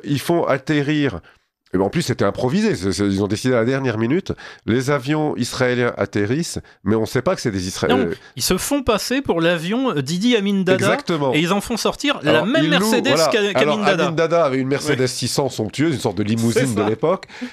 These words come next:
Speaker 1: Et donc, ils prennent,
Speaker 2: Mm.
Speaker 1: euh, un, un Israélien, euh, euh, à la peau un peu foncée.
Speaker 2: Oui.
Speaker 1: Ils le font habiller comme un maréchal africain, vous savez,
Speaker 2: <laughs> Avec
Speaker 1: avec
Speaker 2: trente
Speaker 1: la,
Speaker 2: kilos de
Speaker 1: avec
Speaker 2: médailles,
Speaker 1: trente
Speaker 2: oui.
Speaker 1: kilos de médailles.
Speaker 2: <laughs>
Speaker 1: Et, et,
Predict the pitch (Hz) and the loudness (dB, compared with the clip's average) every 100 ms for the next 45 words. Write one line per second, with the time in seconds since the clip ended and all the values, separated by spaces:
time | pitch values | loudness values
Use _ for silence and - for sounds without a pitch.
0 | - 110 123 156 - 156 160 - 175 170 | -4 0 0 0 -2 -4 -2 0 0 0
1 | 127 - - 127 135 107 113 107 95 107 | -2 -6 -4 -2 -2 0 2 2 2 0
2 | 104 123 120 131 143 - 131 131 127 135 | 2 0 2 0 -2 0 2 2 2 2
3 | 135 127 - _ 85 92 87 - 101 - | 0 -2 -6 _ 0 0 0 -2 -2 0
4 | 104 110 107 135 131 123 123 127 139 - | 0 0 0 0 0 0 0 -2 -2 -2
5 | 113 - 120 170 214 135 151 120 135 131 | -4 0 0 0 0 0 2 0 0 0
6 | 165 135 127 127 135 147 139 123 113 127 | 0 0 0 0 2 2 2 0 2 0
7 | 120 135 - 143 135 120 117 - 127 127 | 2 0 2 2 2 0 0 0 -2 0
8 | 147 196 - - 120 185 208 285 127 143 | 0 0 -2 0 2 0 -2 -6 -2 2
9 | 135 156 175 123 180 175 165 165 165 151 | 2 2 2 2 2 2 2 2 2 2
10 | 131 139 165 123 123 131 147 185 208 160 | 2 2 0 0 -2 2 2 2 0 -4
11 | 185 - - - 147 160 - 135 | -6 -8 -12 -10 -6 -6 -2 0